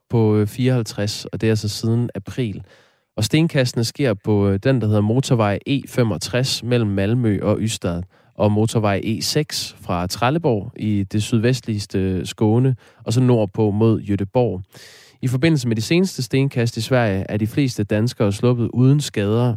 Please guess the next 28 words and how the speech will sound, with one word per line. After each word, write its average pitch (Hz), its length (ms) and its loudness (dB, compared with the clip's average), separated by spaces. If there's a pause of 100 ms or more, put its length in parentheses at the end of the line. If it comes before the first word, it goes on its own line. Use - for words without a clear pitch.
men, 104 320 0
øh, 98 240 0
en 110 180 0
halvfjerds-årig 127 580 2
mand 127 240 0
fik 107 180 -6
alvorlige 107 440 0
skader 113 320 0
på 120 120 -6
tænder, 135 360 0 (400)
og 107 100 0
det 113 120 2
ene 135 120 4
øje 98 420 0
efter 107 280 -2
at 98 60 0
være 92 140 -2
blevet 98 280 0
ramt. 104 300 -4 (400)
Ifølge 135 340 0
svensk 127 300 -2
politi 113 380 -4
bliver 104 200 -2
de 113 180 0
her 113 120 2
bilister 117 400 -2
altså 98 160 -2
ramt 113 380 -4